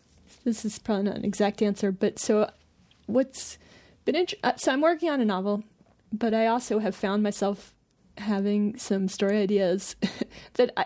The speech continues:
you know, it would make sense for me not to pursue them because they are story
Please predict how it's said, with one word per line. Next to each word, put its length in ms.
you 120
know, 100
it 60
would 160
make 220
sense 240
for 120
me 140
not 380
to 100
pursue 360
them 200
because 300
they 160
are 80
story 540